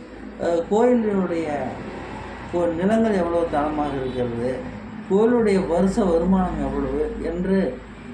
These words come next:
இவர்தான் அந்த கல்வெட்டிலே பதிவு செய்திருக்கிறார். தங்கங்கள், வைரங்கள், முத்து, பவளம், மாணிக்கம்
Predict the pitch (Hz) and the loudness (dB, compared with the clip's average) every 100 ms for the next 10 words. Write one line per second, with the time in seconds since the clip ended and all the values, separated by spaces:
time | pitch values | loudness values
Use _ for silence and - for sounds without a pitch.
0 | - - - - 190 190 196 196 185 - | -16 -16 -8 0 2 4 6 4 2 -4
1 | - - 175 170 143 - 165 185 190 190 | -10 -6 -2 0 0 0 2 4 2 0
2 | 160 156 139 - 147 156 160 151 - 131 | -4 -4 -6 -6 -8 -6 -4 -6 -2 -2
3 | 127 120 117 110 113 123 139 147 139 135 | -2 -4 -4 -6 -4 -4 -2 -4 -4 -4
4 | 123 135 143 143 131 131 139 139 147 139 | -4 -4 -4 -6 -6 -6 -8 -6 -6 -4
5 | 127 135 147 135 127 135 151 147 151 123 | -2 -2 -2 -4 -4 -4 -4 -6 -6 -6